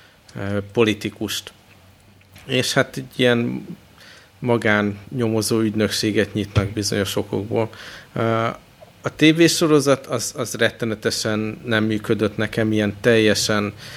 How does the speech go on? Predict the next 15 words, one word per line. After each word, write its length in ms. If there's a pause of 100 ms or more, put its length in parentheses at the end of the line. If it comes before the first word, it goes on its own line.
tehát 180
va-, 260
van 240
benne 360
ilyen, 380 (680)
ö, 260 (100)
hacker 600
karakter, 580
aki 640
pár 280
gombnyomással 1040
megjelenik, 560
mit 120
tudom 340
én, 240